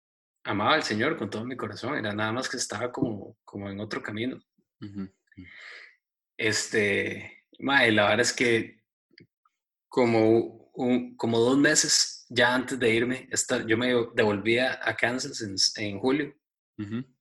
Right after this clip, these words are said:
Speaker 1: y en mayo, más o menos, eh, mi hermano, que también tiene una banda que les conté ahora,
Speaker 2: Ujú.
Speaker 1: ese mae iba a tocar en, en el cuartel, ¿verdad? En el cuartel es un bar aquí en Costa Rica, ¿verdad? Legendario,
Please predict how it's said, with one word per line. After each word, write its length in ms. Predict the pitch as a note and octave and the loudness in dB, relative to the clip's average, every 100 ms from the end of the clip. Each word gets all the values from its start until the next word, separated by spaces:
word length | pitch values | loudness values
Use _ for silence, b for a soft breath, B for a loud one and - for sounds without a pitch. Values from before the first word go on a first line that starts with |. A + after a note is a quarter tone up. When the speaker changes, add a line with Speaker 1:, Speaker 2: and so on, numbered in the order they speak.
| _ | _
Speaker 1:
y 200 | A#2 G#2+ | -2 0
en 180 | G#2 G2 | 0 -2
mayo, 340 | G2+ A#2 C3 D3 - _ - | -2 -2 -4 -8 -16 _ -10
más 140 | A#2+ | -8
o 40 | B2 | -6
menos, 460 | B2+ C#3+ - - _ _ | -8 -8 -14 -18 _ _
eh, 360 | A2+ G2+ F#2 - | -6 -4 -6 -6
mi 160 | G#2+ G#2+ | -2 0
hermano, 500 | G#2 A2+ C3 D3+ - _ _ _ _ - | 2 0 0 -2 -12 _ _ _ _ -6
que 100 | A#2 | -4
también 240 | A2 G#2+ | -2 0
tiene 140 | A#2+ A#2+ | 2 4
una 100 | A#2 | 4
banda 260 | C3 B2+ | 4 2
que 80 | - | 0
les 120 | G#2 | -6
conté 260 | - G#2 A2 | -6 -6 -4
ahora, 280 | A#2+ B2+ - _ _ | -4 -4 -8 _ _
Speaker 2:
Ujú. 300 | - G2+ A2 - _ _ - - | -12 -10 -12 -16 _ _ -20 -12
Speaker 1:
ese 240 | A#2 A2 G#2+ | -6 -2 0
mae 180 | G#2+ | 2
iba 80 | A2+ | 2
a 80 | A2+ | 0
tocar 280 | A2 - G#2+ | -2 0 0
en, 220 | A2 A2 | 0 -2
en 120 | A2 G2+ | -4 -4
el 100 | F#2+ | -4
cuartel, 520 | G2 - C3 B2 - _ _ | -6 -2 -4 -4 -12 _ _
¿verdad? 460 | A2 G#2 A2 G#2+ G#2 | -8 -6 -6 -6 -6
En 80 | |
el 120 | F#2+ - | -8 -4
cuartel 320 | G#2 - A2 | -4 0 0
es 80 | A2+ | 0
un 100 | A2 | 2
bar 160 | A2+ | 2
aquí 200 | A2+ - A#2 | 2 0 -4
en 60 | |
Costa 260 | A#2+ - G#2+ | -4 -6 -4
Rica, 500 | G#2 A2 - A2 - _ _ _ _ _ _ _ _ _ - | -6 -2 -4 -4 -10 _ _ _ _ _ _ _ _ _ -12
¿verdad? 500 | - G#2 A2 G#2 F#2+ - - A2 | -4 0 2 0 -4 -12 -16 -6
Legendario, 540 | G2+ G2 G2 G#2+ A2 | 0 2 4 4 4